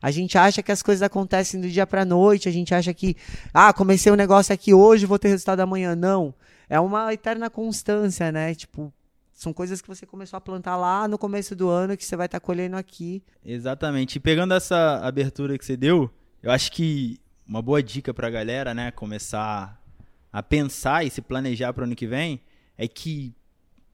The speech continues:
Speaker 2: ninguém sabe traçar meta,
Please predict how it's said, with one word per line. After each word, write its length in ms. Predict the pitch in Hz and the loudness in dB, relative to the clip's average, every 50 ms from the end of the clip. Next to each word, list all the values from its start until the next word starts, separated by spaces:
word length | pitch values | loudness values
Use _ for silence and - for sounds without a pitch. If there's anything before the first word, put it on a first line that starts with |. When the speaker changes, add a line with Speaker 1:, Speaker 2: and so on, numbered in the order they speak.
| _ _ _ _ _ _ _ _ _ _ _ _ _ _ _ _ _ | _ _ _ _ _ _ _ _ _ _ _ _ _ _ _ _ _
Speaker 2:
ninguém 300 | 127 135 147 143 208 302 | -4 -4 -2 0 0 -2
sabe 240 | - - 277 247 220 | -2 -4 -8 -8 -8
traçar 400 | - 202 185 175 - - 151 127 | -6 -6 -6 -6 -6 -8 -8 -8
meta, 340 | 101 98 87 87 - - | -8 -10 -12 -14 -18 -20